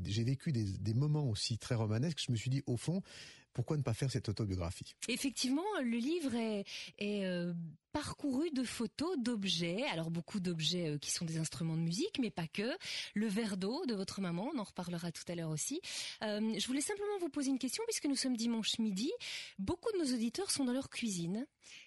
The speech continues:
Speaker 2: qui est un endroit particulier pour vous, euh, dont vous parlez avec de très jolis mots, euh, parce que pour vous, faire de la musique, c'est un peu comme bricoler dans sa cuisine.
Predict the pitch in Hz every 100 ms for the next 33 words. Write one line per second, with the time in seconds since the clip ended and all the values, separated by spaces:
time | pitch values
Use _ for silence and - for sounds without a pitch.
0 | - 226 220 208 208 220 240 - 233 -
1 | 208 208 - 190 175 233 349 - 202 180
2 | 196 196 202 214 247 202 175 190 - 320
3 | 302 262 226 214 196 285 - - - 214
4 | 208 220 - 233 - 262 226 311 - -
5 | 254 226 202 196 202 294 254 214 277 -
6 | 285 240 208 247 233 220 202 196 190 190
7 | 208 196 202 - 185 160 147 156